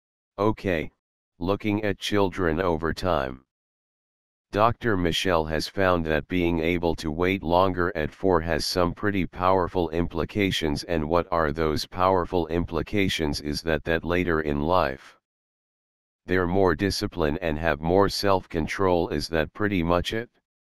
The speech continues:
Well, they are more likely to achieve their life goals.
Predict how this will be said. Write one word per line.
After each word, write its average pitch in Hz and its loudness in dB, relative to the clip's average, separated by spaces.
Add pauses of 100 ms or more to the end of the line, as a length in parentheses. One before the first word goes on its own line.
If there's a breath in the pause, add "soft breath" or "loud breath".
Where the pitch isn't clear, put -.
(680)
Well, 87 0 (460)
they 85 0
are 78 4
more 92 4
likely 87 2
to 78 -4
achieve 80 -2
their 76 2
life 82 2
goals. 71 -2